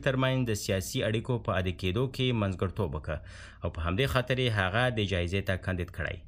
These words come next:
د ناروې په پارلمان کې د ښي اړخو د ګوند د غړي ویلي دی چې د اسرائیل او عربي متحده اماراتو ترمنځ د سولې موافقه بې جوړې ده. د پارلمان د غړو حکومتونو، د پوهنتون استادانو او هغوی چې دغه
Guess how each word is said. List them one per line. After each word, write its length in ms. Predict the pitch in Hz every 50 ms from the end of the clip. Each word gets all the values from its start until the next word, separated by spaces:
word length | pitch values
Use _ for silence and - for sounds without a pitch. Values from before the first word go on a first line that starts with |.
| - - - -
د 140 | 123 127 131
ناروې 320 | 131 131 135 147 143 123
په 120 | 131 123 127
پارلمان 420 | 117 110 113 113 123 131 131 123 -
کې 240 | 131 120 110 101
د 140 | 107 101 -
ښي 180 | - 151 147 110 110
اړخو 260 | 98 - - 98 90 82 - - - - - - - - 92 92
د 180 | 101 101 95 98
ګوند 400 | 123 127 131 131 131 127 110 107
د 180 | 107 101 95
غړي 140 | 113 117 113 104 98
ویلي 240 | 113 135 147 147
دی 140 | 151 - -
چې 80 | - 143 135 120
د 160 | 95 92 98
اسرائیل 420 | - - 101 98 110 123 123 - -
او 40 | 101 98 92 92
عربي 260 | 95 92 113 117 113 104
متحده 420 | 98 - 92 85 95 98 117 101 110 104
اماراتو 480 | 98 92 92 104 110 104 107 95 -
ترمنځ 280 | 90 85 92 98 113 123 123 113
د 20 | 104 95 - -
سولې 220 | 113 113 107 98 92 82
موافقه 360 | 80 76 85 82 - 117 131 147 151 - - - - -
بې 120 | 95 101 101 92
جوړې 260 | 104 101 104 107 95 76 -
ده. 140 | - - - - - - _ _ _ _ - - - - - - - - _ _ 117
د 120 | 127 139 147 135
پارلمان 480 | - 147 147 151 151 160 160 156 156 151 147 139
د 180 | 139 135 131 120 113
غړو 180 | 120 131 139 143 139 131 117
حکومتونو، 560 | 120 107 - 117 110 107 104 - 131 131 131 131 131 131 131 123 104 - - 110 101
د 80 | 107 104 101
پوهنتون 400 | - 107 104 101 101 - 123 120 120 117 107
استادانو 480 | 101 - 98 90 85 - 123 131 139 135 139 127 107
او 80 | 123 117 104 107
هغوی 240 | 117 113 139 151
چې 240 | 139 - - 131 120
دغه 160 | 120 107 107